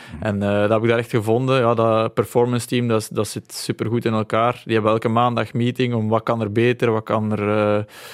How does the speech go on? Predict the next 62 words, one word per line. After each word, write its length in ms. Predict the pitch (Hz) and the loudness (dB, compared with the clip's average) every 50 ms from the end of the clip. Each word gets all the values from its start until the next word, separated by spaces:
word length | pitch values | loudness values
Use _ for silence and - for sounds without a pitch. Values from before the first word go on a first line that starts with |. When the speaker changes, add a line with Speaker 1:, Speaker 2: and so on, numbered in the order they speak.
| - - - - | -18 -18 -16 -4
Speaker 2:
anders. 520 | - 117 117 131 135 131 131 127 120 - - | -2 0 0 2 4 4 2 2 0 -4 -4
Dus 240 | - 113 107 98 - | 0 0 0 2 2
ja, 180 | 117 110 110 | 2 2 4
dat 140 | 104 107 104 | 4 2 0
is 60 | 101 | 0
echt, 260 | 110 110 107 - - | -2 -4 -4 -2 0
eh, 400 | 120 117 113 113 113 113 113 113 | 0 2 4 4 4 4 4 2
dat 100 | 107 107 | 2 0
staat 160 | 107 - 117 107 | 0 0 0 0
allemaal 220 | 110 117 120 117 113 | 2 2 2 0 0
supergoed 480 | - - - - 117 107 - 127 120 | -2 -6 -4 -4 -6 -2 -2 0 0
op 120 | 120 - - | 0 -2 0
punt. 360 | - 117 127 135 127 - - - - - - - - | 0 0 0 0 -4 -6 -12 -18 -20 -20 -20 -20 -10
En 380 | _ - 113 110 104 101 95 - - _ _ _ | _ -4 -2 -2 -2 -4 -4 -8 -12 _ _ _
ja, 180 | 110 98 98 110 117 - - _ _ 233 | -4 -2 -2 -2 -2 -4 -12 _ _ -20
het 100 | 208 - | -12 -12
is 100 | - - | -2 0
niet 120 | 139 127 | 2 2
dat, 140 | 127 120 - | 2 2 2
dat 220 | 120 131 123 - - | 0 0 0 2 0
anders, 340 | 127 143 160 165 151 - | 0 0 0 -2 -2 -2
dat 240 | - 143 127 120 - | 0 0 0 0 0
minder 300 | 131 127 131 156 165 156 | 0 0 0 2 2 2
was 220 | 139 143 143 131 123 | 2 0 0 0 2
bij 260 | 123 127 123 123 120 | 2 4 4 2 0
Quickstep, 400 | 120 - 147 143 - - 170 147 | -2 -4 -6 -6 0 -2 -2 -2
maar 80 | 139 127 | -2 -2
het 80 | 120 | -2
is 120 | 135 123 - | -2 -2 0
gewoon 200 | - 120 123 131 | 2 2 2 2
een 100 | 127 117 | 0 0
andere 760 | - 123 127 127 120 120 117 113 113 113 113 117 113 113 107 | 0 0 0 2 2 2 2 2 2 2 2 2 0 -2 -2
type 240 | - 127 120 117 110 | -2 -4 -2 -2 -4
ploeg, 180 | - - 127 | -2 -2 -2
denk 160 | 123 127 127 123 | 0 0 0 0
ik. 120 | 135 123 | -2 -4
Ik 60 | - | -2
denk, 200 | 123 110 113 113 | -6 -6 -6 -6
elke 280 | - - 117 120 - 123 | -2 0 0 0 0 -2
ploeg 180 | - - 123 | -4 -2 0
heeft 140 | 127 120 - | 0 0 0
zijn 180 | - 120 113 110 | -2 -2 -2 2
D 20 | |
N 200 | 113 113 113 107 | 2 2 2 2
A 220 | 107 113 123 135 - | 4 4 2 2 2
en 200 | - 113 110 98 | 0 -2 -2 0
bij 420 | 101 104 107 107 107 104 104 90 | 0 0 0 0 -2 -2 -2 -2
Jumbo 300 | 98 107 110 113 110 113 | -2 -2 -2 0 0 0
is 80 | 113 113 | 0 -2
dat 120 | 113 110 | -4 -6
gewoon 500 | - 110 104 107 110 110 110 110 120 - - | -4 -4 -2 -2 -2 -2 -4 -6 -8 -8 -4
op 180 | - 107 - | -4 -2 -2
en 100 | 117 107 | -2 -2
top 180 | 107 113 107 - | -2 -4 -6 -4
wetenschap. 440 | - 104 - - 120 - - 127 - - | -4 -4 -4 -6 -8 -8 -10 -12 -10 -8
En 40 | 120 | -6
dat 100 | 110 104 | -2 -2
Speaker 1:
Ja. 60 | 101 | -2
Speaker 2:
is 60 | 85 - | -2 0
wat 160 | 120 110 - | -2 0 0
ik 100 | 208 - | -2 -4
zoek. 280 | - - 113 - - | -6 -10 -12 -12 -16